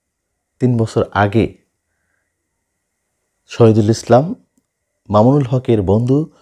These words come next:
শহীদুল ইসলাম তার স্ত্রীকে অবশেষে ডিভোর্স দিয়ে দেয়। এরপর যখন তার স্ত্রী অসহায় হয়ে পড়ে, তখন আল্লামা মামুনুল হক,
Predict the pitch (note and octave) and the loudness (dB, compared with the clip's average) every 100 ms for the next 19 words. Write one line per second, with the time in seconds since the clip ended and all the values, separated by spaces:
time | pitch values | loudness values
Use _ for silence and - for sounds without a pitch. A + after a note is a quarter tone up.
0 | _ - - B2 A#2+ A2 - - A2+ D3 | _ -4 2 4 4 0 -4 -2 -2 -2
1 | F3 _ _ _ _ _ _ _ F2+ F2+ | -8 _ _ _ _ _ _ _ -4 -2
2 | D2+ - - _ _ _ _ _ B2+ - | -4 -10 -20 _ _ _ _ _ -8 0
3 | E3 E3 D#2+ D2+ _ _ _ _ - G#2 | 0 0 -4 -10 _ _ _ _ -4 -4
4 | G#2+ G2+ E2 E2 - _ _ - G#2 G#2+ | -4 -6 -6 -6 -6 _ _ -6 -4 -4
5 | F#2+ E2+ D2 C#2 - - _ _ _ - | -6 -6 -6 -6 -8 -10 _ _ _ -20
6 | - C3+ E3 E3 C3+ B2+ A2 F2 G2+ G2 | 0 4 4 4 2 0 -4 -4 -2 -2
7 | - A2+ - A#2 D#2 - _ _ G#2 - | -4 -12 -8 -6 -6 -12 _ _ -8 -4
8 | A#2 A2 G#2 F#2+ F2+ F2+ D#2+ D2+ - _ | 0 0 0 -2 -2 -2 -2 -6 -14 _
9 | _ - A#2 G#2+ E2 - _ _ - F#2 | _ -6 -2 -2 -4 -10 _ _ -6 -2
10 | F2 E2+ D#2 D#2+ A#2 C#3 B2+ G2+ D2 _ | -2 -2 -4 -2 0 2 2 0 -2 _